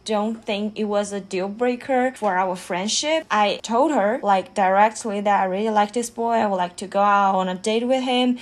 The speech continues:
And she also told me very directly that he was not her type. She didn't think she would get together with him.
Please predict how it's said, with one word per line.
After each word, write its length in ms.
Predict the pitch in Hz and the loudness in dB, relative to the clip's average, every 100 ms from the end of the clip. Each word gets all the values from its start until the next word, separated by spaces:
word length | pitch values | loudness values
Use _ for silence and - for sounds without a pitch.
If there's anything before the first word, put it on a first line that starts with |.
| - - | -10 -6
And 240 | 226 226 226 | 0 0 0
she 120 | - | 0
also 320 | 226 381 302 | 0 0 0
told 300 | 240 220 208 | 0 -2 0
me 200 | 175 196 | 0 0
very 260 | 220 185 185 | 0 -2 -2
directly 680 | 156 139 240 277 160 180 196 | -4 2 2 0 -6 -6 0
that 380 | 190 165 - | 2 2 2
he 260 | - 202 208 | -6 -2 -2
was 280 | 202 190 190 | 0 -4 -4
not 220 | 190 180 185 | -6 -6 -8
her 60 | |
type. 580 | 175 - 285 269 269 269 - - - | -8 -2 2 4 2 -2 -10 -20 -18
She 120 | - | -8
didn't 300 | 214 233 233 | -4 -2 -2
think 400 | 226 226 220 214 | -4 -4 -4 -6
she 160 | - 214 | -8 -6
would 160 | 202 190 | -6 -4
get 180 | 294 | -4
together 480 | 294 202 220 240 254 | -4 -2 2 4 4
with 220 | 254 262 | 2 0
him. 480 | 254 269 254 254 247 | 0 0 2 2 0